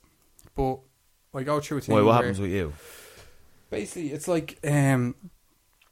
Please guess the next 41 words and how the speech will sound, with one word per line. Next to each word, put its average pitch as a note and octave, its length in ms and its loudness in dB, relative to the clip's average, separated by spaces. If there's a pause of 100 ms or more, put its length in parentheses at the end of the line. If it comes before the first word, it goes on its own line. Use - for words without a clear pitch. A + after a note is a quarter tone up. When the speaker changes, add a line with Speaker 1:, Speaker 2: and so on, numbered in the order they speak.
(140)
Speaker 1:
and D3 100 2
it's - 80 0
been C#3 120 -2
happening F#3+ 220 2
to E3+ 120 0
me C#3+ 160 4
on C3 180 2
and A#2+ 100 4
off A#2+ 340 0 (440)
since. - 760 -4 (840)
Speaker 2:
Oh, A#2+ 160 8 (240)
so G#2+ 220 2
it's - 80 -4
a G2+ 80 0
regular A2+ 400 4
thing F#2+ 220 2
with F2 120 -2
you? D#2+ 220 -2
Speaker 1:
Oh F3 140 6
yeah, G#3+ 180 6
no, D#3+ 220 4
I've, C3 200 -2
I've C3+ 120 0
experienced E3+ 340 -2
it B2 60 -2
quite C#3 140 4
a - 20 4
Speaker 2:
'Cause C3+ 80 4
Speaker 1:
lot, B2 80 8
Speaker 2:
I've C3 60 6
Speaker 1:
not C#3 100 10
Speaker 2:
had C#3+ 60 10
Speaker 1:
just A#2 100 2
Speaker 2:
one C3+ 120 8
or B2+ 40 8
Speaker 1:
once A#2+ 120 6
or - 40 12
Speaker 2:
two C#3+ 100 12
Speaker 1:
twice. C#3 120 10
Speaker 2:
experiences, F2+ 800 2 (120)
but F2+ 320 4